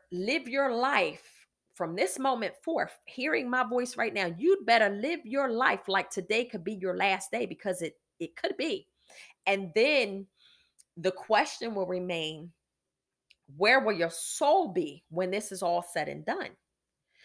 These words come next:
So I don't, I don't have time to play or get caught up in foolishness. And so I'm gonna share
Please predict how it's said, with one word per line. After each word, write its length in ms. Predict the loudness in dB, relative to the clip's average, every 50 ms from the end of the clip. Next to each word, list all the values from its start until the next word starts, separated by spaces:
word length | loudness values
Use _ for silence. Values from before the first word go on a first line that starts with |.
| -20 -20 -20 _ _
So 320 | -2 0 2 2 2 0 -6 -6 -4
I 80 | -2 0
don't, 160 | 0 -2 0 2 2
I 60 | 2
don't 140 | 2 2 0
have 200 | -2 -2 -2 -2
time 400 | -2 -2 0 0 0 -2 -4 -4
to 120 | -8 -10
play 380 | -10 -8 -4 -2 -2 -2 -2 -2
or 160 | -4 -4 -4
get 220 | -4 -6 -6 -6 -6
caught 260 | -2 0 0 2 2
up 180 | 0 -4 -6 -10
in 120 | -10 -10 -10
foolishness. 840 | -10 -8 -6 -4 -4 -4 -6 -6 -6 -6 -6 -6 -6 -6 -8 -14 -16 _ -20 -20 -20 -20 -20 _ _ 0
And 160 | 2 2 2
so 240 | 2 2 4 4 4
I'm 140 | 2 0 2
gonna 200 | 0 0 0 0
share 640 | -4 -4 -2 2 2 4 4 4 2 0 -2 -8